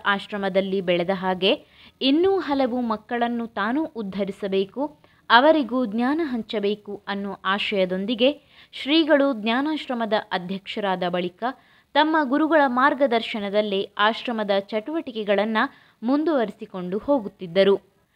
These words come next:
ಶ್ರೀಗಳು ಕನ್ನಡ ಮಾತ್ರವಲ್ಲದೆ ಹಿಂದಿ, ಇಂಗ್ಲಿಷ್ ಭಾಷೆಯನ್ನ ಕೂಡ ನಿರರ್ಗಳವಾಗಿ ಮಾತನಾಡುವಷ್ಟು ಬುದ್ಧಿವಂತರಾಗಿದ್ದರು. ಶ್ರೀಗಳ ಪ್ರವಚನ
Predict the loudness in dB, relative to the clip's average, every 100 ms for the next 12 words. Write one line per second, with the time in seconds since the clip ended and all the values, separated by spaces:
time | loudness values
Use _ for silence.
0 | _ _ -16 -6 -4 -2 0 0 -2 -8
1 | _ _ -2 0 0 0 0 0 0 -2
2 | -4 -2 0 2 2 0 -2 _ -6 -2
3 | 2 0 -2 -6 _ -4 -2 0 0 -2
4 | -2 -4 -4 -4 -2 -2 -4 -6 -4 2
5 | 2 0 -10 0 4 4 4 2 2 4
6 | 2 2 0 -2 -4 -4 -2 0 -2 -4
7 | -8 -6 -4 -4 -4 -4 -4 -6 -6 -4
8 | -6 0 2 2 -2 _ -14 -6 -4 0
9 | 2 4 2 2 0 0 -2 -2